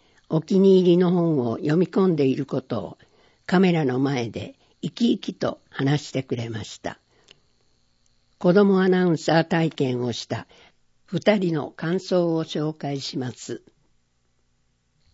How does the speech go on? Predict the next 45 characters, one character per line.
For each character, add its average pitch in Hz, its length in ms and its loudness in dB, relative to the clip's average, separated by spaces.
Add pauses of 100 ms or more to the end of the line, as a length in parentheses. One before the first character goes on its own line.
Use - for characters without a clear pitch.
(600)
澤 180 400 0
田 185 160 0
さ 160 220 -4
ん、 139 140 -6 (1080)
初 185 240 0
め 226 140 4
て 170 160 0
の 156 120 0
こ 147 140 -4
と 127 180 -4
で - 240 -6 (100)
緊 196 200 4
張 190 280 0
し - 140 -12
た 170 140 -2
け 127 160 -6
ど、 - 220 -6 (580)
練 190 240 6
習 190 260 2
を 190 160 2
た 175 160 -4
く - 100 -20
さ 202 200 0
ん 175 120 2
し - 100 -14
た 160 120 -2
の 131 160 -2
で、 110 240 -8 (580)
ち - 80 0
ゃ 190 100 8
ん 202 80 2
と 190 160 0
で 185 120 0
き - 140 -20
て - 300 -6
楽 170 240 0
し - 120 -12
か 165 120 -4
っ 151 120 -6
た 123 140 -6
で 104 180 -10
す。 - 220 -20 (1500)
西 202 300 2
さ 110 220 -8
ん、 - 140 -16